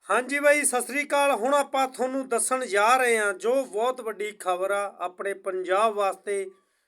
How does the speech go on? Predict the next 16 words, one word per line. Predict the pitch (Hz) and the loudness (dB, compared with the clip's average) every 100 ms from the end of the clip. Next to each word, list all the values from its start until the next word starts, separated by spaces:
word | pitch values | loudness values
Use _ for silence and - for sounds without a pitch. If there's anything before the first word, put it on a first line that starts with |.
| _ _ | _ _
ਜੋ | 208 233 | 0 2
ਇੱਕ | 214 - 214 208 185 175 _ - | 2 0 2 2 0 -4 _ -10
ਸਿੰਘਾਂ | - 220 240 254 | -8 -2 4 4
ਨੂੰ, | 233 214 | 2 0
ਜਿਵੇਂ | 202 214 226 | 0 2 2
ਆਪਾਂ | 214 220 220 | 0 -4 -4
ਨੂੰ | 226 | -4
ਪਤਾ | 214 202 214 | -4 -2 0
ਸਾਰਿਆਂ | 208 208 226 | 0 0 0
ਨੂੰ, | 214 190 - _ _ _ _ - | -2 -8 -14 _ _ _ _ -4
ਜੋ | 208 | -2
ਮੋਹਾਲੀ | 226 190 226 180 226 | 2 4 2 2 -4
ਪਿੰਡ | 226 208 202 | -2 -4 -2
ਦੇ | 208 | -2
ਵਿੱਚ | 202 190 190 | -2 -4 -6
ਦੋ | 190 190 196 190 | -4 -2 -2 -4